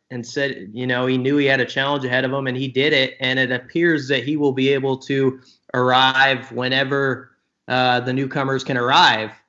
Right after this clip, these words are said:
in, uh, June, hopefully. And, uh, so that's good. And then Bruns can tell more about this, but he spoke in a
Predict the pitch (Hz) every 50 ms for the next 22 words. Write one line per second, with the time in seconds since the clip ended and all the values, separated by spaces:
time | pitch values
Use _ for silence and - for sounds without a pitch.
0 | _ _ _ 131 131 131 127 123 120 120 117 117 113 - - 147 185 196 151 123
1 | 113 113 123 127 - _ _ _ _ _ _ 135 131 131 - - 113 113 120 143
2 | 160 165 - _ _ _ _ _ _ _ _ _ 131 127 131 131 131 127 127 131
3 | 127 127 127 127 127 127 - 147 127 139 165 214 233 - - - 131 110 107 101
4 | 113 135 147 - _ _ _ _ _ _ _ _ - 139 143 151 170 180 180 170
5 | 160 131 120 - _ 156 175 196 208 190 - - 165 143 123 - 151 147 147 143
6 | 131 127 123 123 123 139 143 143 131 123 127 123 117 117 - 147 156 147 139 131
7 | - - 139 135 131 156 202 196 202 - - - 151 147 147 143 - - - -
8 | _ _ _ _ _ _ _ _ _ - 131 135 135 135 135 127 120 120 104 -